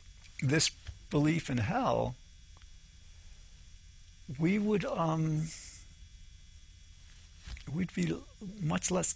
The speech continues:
anxious about death. Certainly there's gonna be that, uh, continuing uncertainty, that, you know,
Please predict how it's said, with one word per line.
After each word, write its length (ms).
anxious 480
about 440
death. 240
Certainly 460
there's 200
gonna 160
be 180
that, 280
uh, 200
continuing 840
uncertainty, 800
that, 260
you 120
know, 260